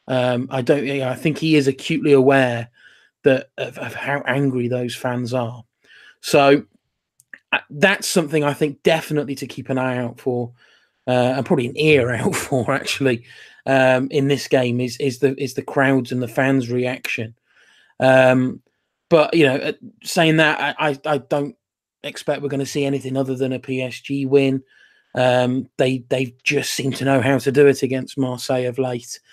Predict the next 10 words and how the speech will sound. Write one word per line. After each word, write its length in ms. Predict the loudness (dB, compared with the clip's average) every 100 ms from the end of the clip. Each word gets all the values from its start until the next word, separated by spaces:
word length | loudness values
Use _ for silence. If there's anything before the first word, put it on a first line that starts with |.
| -20 -20 -20 _
Um, 560 | 2 4 6 4 0 -4 _ _ _ _ -14
so, 480 | 2 4 6 4 2
it, 160 | -4 -4
it, 180 | -6 -2
yeah, 220 | -2 -2
it's 260 | -6 -6 2
gonna, 160 | 4
it, 320 | 4 0 -6 2
for 100 | 4
me, 460 | 6 6 4 0